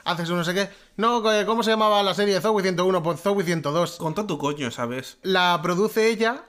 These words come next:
Speaker 1: la dirige ella, creo que también es la guionista.
Speaker 2: ¿Y por qué?
Speaker 1: Porque
Speaker 2: Porque nadie la quiere.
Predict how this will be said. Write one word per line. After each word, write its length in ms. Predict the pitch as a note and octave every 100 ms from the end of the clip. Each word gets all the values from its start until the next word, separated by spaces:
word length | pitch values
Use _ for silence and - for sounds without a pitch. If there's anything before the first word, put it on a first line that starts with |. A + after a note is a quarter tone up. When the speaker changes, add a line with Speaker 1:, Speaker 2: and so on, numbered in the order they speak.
| _ -
Speaker 1:
la 180 | F3+
dirige 460 | E3 F#3 G3+ G#3 G#3
ella, 300 | G#3 A3 A#3 - -
creo 180 | G3+ G#3
que 60 |
también 220 | F#3 F#3+
es 40 | G3
la 80 | F#3
guionista. 720 | F3 F#3 A3 - G#3 - - -
Speaker 2:
¿Y 80 | E3+
por 180 | E3+ D#3+
qué? 240 | C#4+ F#4+ _ _ _ _ _ _
Speaker 1:
Porque 200 | - F3 F3
Speaker 2:
Porque 240 | E3 E3
nadie 200 | E3 F#3
la 120 | E3
quiere. 380 | C#3+ E3 D#3